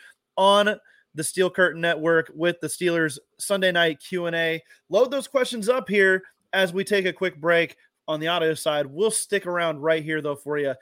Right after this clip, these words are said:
if you're watching live. Don't go anywhere. We'll be right back. All right, we're back. It's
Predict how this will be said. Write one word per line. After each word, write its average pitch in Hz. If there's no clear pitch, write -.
if 143
you're 147
watching 143
live. 131
Don't 139
go 160
anywhere. 160
We'll 127
be 135
right 131
back. 123
All 160
right, 190
we're 190
back. 233
It's 214